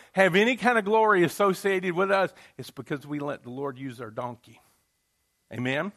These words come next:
And we, as a nation, if you look at the history of this nation and, and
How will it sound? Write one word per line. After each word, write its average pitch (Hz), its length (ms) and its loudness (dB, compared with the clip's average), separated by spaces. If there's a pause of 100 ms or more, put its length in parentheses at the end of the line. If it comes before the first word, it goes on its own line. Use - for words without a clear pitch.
(640)
And 143 180 -2
we, 202 360 4 (280)
as 135 160 -2
a 147 80 2
nation, 170 580 2
if 117 160 -6
you 214 80 -2
look 226 240 6
at 175 120 -2
the 156 100 -4
history 196 460 -2
of 190 60 -2
this 185 200 2
nation 185 480 4
and, 120 140 -4 (380)
and 156 280 -4